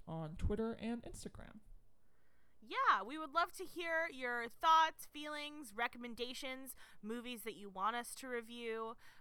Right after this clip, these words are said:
Speaker 2: We would love to hear from you. Both of us really enjoy interacting with all of you guys through Instagram. Um,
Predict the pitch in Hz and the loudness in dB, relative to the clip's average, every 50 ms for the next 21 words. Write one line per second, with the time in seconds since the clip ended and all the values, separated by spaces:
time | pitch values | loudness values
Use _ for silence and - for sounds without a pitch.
0 | - - 226 285 294 302 302 277 302 320 285 262 294 285 285 277 - - 277 208 | -14 -8 -6 -4 -4 -4 -4 -4 -4 -4 2 4 6 6 6 4 2 -6 -10 -2
1 | 233 233 214 - - 214 196 196 190 190 190 185 190 196 185 185 - 247 254 247 | -2 -2 -2 0 -4 -6 -6 -6 -8 -8 -8 -6 -6 -8 -6 0 2 2 2 2
2 | 277 269 277 277 269 - 233 226 226 220 220 214 208 214 202 202 175 160 190 190 | 2 0 0 0 0 -2 -4 -4 -4 -4 -6 -4 -2 -2 -2 -2 -2 -4 -6 -2
3 | 185 170 180 185 - - 196 180 180 180 180 190 185 - - - - - 196 190 | -2 -2 -2 -2 -6 -10 -10 -10 -10 -8 -8 -8 -8 -8 -12 -10 -4 -2 0 0
4 | 196 190 185 202 196 190 180 175 175 170 170 180 - - 196 180 - 151 185 180 | 0 -2 -4 -8 -6 -4 -2 -2 -2 -2 -4 -8 -10 -12 -12 -12 -10 -12 -14 -14
5 | - 196 185 185 180 170 165 165 165 165 165 180 - - - - - - - 180 | -14 -12 -10 -10 -10 -8 -8 -8 -8 -8 -10 -14 -16 -20 -18 -16 -14 -6 0 2
6 | 180 175 165 160 | 2 2 2 -2